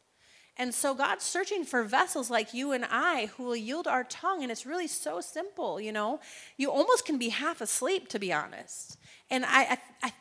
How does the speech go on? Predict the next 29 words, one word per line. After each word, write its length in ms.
kinda 300
make 220
that 160
a 40
practice, 520
actually, 600
to 140
pray 320
in 80
the 80
Spirit 360
all 180
the 80
way 120
till 160
I 80
fall 220
asleep, 300
because 260
why, 280
what 180
else 200
am 60
I 60
doing? 180
I'm 60
just 140
laying 240
there. 240